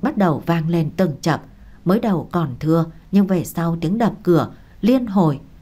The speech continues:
kèm giọng nói như âm ti địa phủ vọng lên: "Thả tao ra, trả vợ cho tao, thằng Trí kia, con mụ Hường khốn nạn kia." Tuy cửa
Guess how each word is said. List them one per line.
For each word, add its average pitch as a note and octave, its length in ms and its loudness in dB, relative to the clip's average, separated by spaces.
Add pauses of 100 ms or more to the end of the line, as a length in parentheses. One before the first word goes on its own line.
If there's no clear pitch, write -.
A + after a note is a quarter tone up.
kèm G3 220 2
giọng D#3 260 -4
nói E3 200 0
như C4+ 100 -2
âm G3 260 2
ti G3+ 200 4
địa G3+ 200 2
phủ F3+ 360 -2
vọng E3+ 220 -2
lên: E3 280 2 (600)
"Thả G#3+ 320 2
tao D#3+ 140 2
ra, D#3 260 0 (600)
trả G3+ 300 2 (100)
vợ F#3+ 240 2
cho A3 200 -4
tao, G3+ 240 2 (340)
thằng G3 280 2
Trí E3+ 320 0
kia, F3+ 220 4 (340)
con C4+ 180 0
mụ A3+ 220 2
Hường D#3+ 300 2
khốn G3 360 -2
nạn B3 200 -2 (100)
kia." E3+ 180 6 (760)
Tuy F3+ 380 4
cửa D#3 220 2